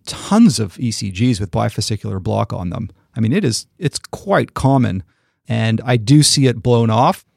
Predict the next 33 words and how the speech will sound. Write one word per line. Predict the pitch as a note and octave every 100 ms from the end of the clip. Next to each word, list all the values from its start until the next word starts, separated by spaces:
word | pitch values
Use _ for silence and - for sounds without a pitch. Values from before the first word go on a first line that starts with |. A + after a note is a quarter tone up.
| _
you | B2 A2+
know, | A2+
not | A2+ B2+ C3 - _ _ _
rarely. | G#2+ A2+ C3 D#3+ G#3 C4 _ _ -
So | - A#2+
again, | A2+ D3 D3+ D3 C#3 - _ _ _ -
a |
patient | - C#3+ - C#3 - A2
who | A2+
has | G#2
pre-syncope | - C3 - B2 A#2 - A2+
or | F#2
syncope | G2+ - A2 G#2+ G#2+ G#2+ G#2
and | - G2+
they | G2+
have | G#2 F#2+
bifascicular | G2 G#2+ A2+ A#2 - G#2+ G#2+ G2
block, | G2+ G2+ G#2
especially | - - A2+ - G#2+
if | G2+
it's | G#2
a |
new | A2 A2+ A#2+
bifascicular | A#2+ B2 C3 C3+ B2 C3 B2
block, | C3 C3 C#3+ _ _ _ _ _
those | A#2 -
patients | A2+ G#2 G#2+ - -
you | B2
need | A2 G#2
to |
be | G2+
worried | G2 G#2+ B2+
about. | D3 E3 E3